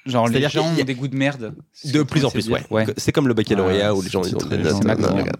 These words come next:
Speaker 3: on a des goûts de chien.
Speaker 1: Mais là,
Speaker 2: Mais,
Speaker 1: ça fait
Speaker 2: euh, parce que le Star Wars, Star Wars sept, là, classé cinquième, euh, c'est scandaleux. Enfin, faut pas se
Speaker 3: C'est
Speaker 2: foutre
Speaker 3: pas
Speaker 2: des règles des gens,
Speaker 3: scandaleux.
Speaker 2: quoi.
Speaker 3: On va y arriver. Moi, je vais défendre un peu Star Wars.
Speaker 2: Non, non, non, mais
Speaker 3: Ah,
Speaker 1: Ok.
Speaker 3: si.
Speaker 2: sérieux, euh,
Speaker 1: Après, il y a
Speaker 2: ils sont
Speaker 1: d'autres.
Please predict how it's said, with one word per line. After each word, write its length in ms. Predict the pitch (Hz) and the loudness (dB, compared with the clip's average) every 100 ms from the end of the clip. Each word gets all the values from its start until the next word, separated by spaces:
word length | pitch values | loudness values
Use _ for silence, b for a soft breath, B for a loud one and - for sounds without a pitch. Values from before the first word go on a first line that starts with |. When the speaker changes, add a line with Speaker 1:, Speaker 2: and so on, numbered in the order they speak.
| _ | _
Speaker 3:
on 280 | - - 53 | -8 -4 -2
a 20 | |
des 60 | - | -2
goûts 100 | 110 | -4
de 60 | - | -4
chien. 180 | - | 0
Speaker 1:
Mais 40 | 135 | 2
là, 60 | |
Speaker 2:
Mais, 100 | 135 135 | 2 2
Speaker 1:
ça 60 | |
fait 300 | 135 - 113 123 | 0 -2 0 2
Speaker 2:
euh, 40 | |
parce 160 | 123 135 | 2 2
que 80 | 156 | 0
le 60 | |
Star 240 | 139 - 147 | 0 0 0
Wars, 120 | 151 - - _ _ _ | 0 -4 -18 _ _ _
Star 260 | - - 127 | -8 -4 -2
Wars 100 | 135 | -4
sept, 280 | - 180 156 | -2 -2 0
là, 140 | 151 | -4
classé 300 | - 120 123 | 0 0 2
cinquième, 520 | 123 120 190 190 92 85 _ _ - 90 | 0 0 2 0 -2 -6 _ _ -6 -2
euh, 80 | |
c'est 140 | 87 90 | -2 -4
scandaleux. 400 | - 98 95 85 - _ _ _ _ | 0 2 2 -2 -10 _ _ _ _
Enfin, 160 | 95 90 | 0 2
faut 140 | 98 | 2
pas 100 | 92 | 2
se 40 | 90 | 2
Speaker 3:
C'est 40 | |
Speaker 2:
foutre 100 | 107 | 2
Speaker 3:
pas 60 | 90 | 2
Speaker 2:
des 60 | 95 | 2
règles 120 | 127 | 2
des 60 | 139 | 2
gens, 40 | |
Speaker 3:
scandaleux. 180 | 175 139 | 2 0
Speaker 2:
quoi. 80 | - | -2
Speaker 3:
On 60 | 135 | -2
va 80 | 190 | 0
y 40 | 170 | 0
arriver. 300 | 120 101 - - | -2 -6 -10 -2
Moi, 160 | 156 | 0
je 80 | 226 | 2
vais 100 | 165 | 2
défendre 300 | 147 143 156 | 0 0 0
un 40 | 131 | 2
peu 100 | 131 | -2
Star 180 | - 73 | -4 -8
Wars. 140 | - _ _ _ _ _ 120 | -12 _ _ _ _ _ 0
Speaker 2:
Non, 80 | |
non, 140 | 113 101 | 0 0
non, 120 | 90 | -4
mais 140 | 80 82 | -10 -6
Speaker 3:
Ah, 100 | 123 | -2
Speaker 1:
Ok. 80 | 131 | 0
Speaker 3:
si. 320 | 127 127 131 | 2 2 0
Speaker 2:
sérieux, 340 | 110 107 175 | -4 -4 -4
euh, 220 | 139 101 95 | -4 -2 0
Speaker 1:
Après, 240 | - 190 | 2 4
il 40 | 202 | 2
y 40 | |
a 40 | |
Speaker 2:
ils 40 | 135 | 2
sont 60 | 143 | 0
Speaker 1:
d'autres. 140 | 127 | -4